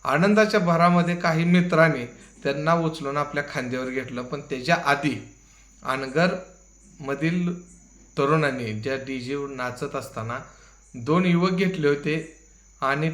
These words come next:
ते राजन पाटलाचे चिरंजीव आहेत, त्या दोघांना त्यांच्या समोर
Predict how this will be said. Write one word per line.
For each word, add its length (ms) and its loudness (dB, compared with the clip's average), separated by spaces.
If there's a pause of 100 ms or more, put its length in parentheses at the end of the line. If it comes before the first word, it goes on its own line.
ते 180 4
राजन 320 2
पाटलाचे 520 -4
चिरंजीव 580 -2
आहेत, 180 -4 (260)
त्या 100 -4
दोघांना 560 -2
त्यांच्या 720 4
समोर 420 4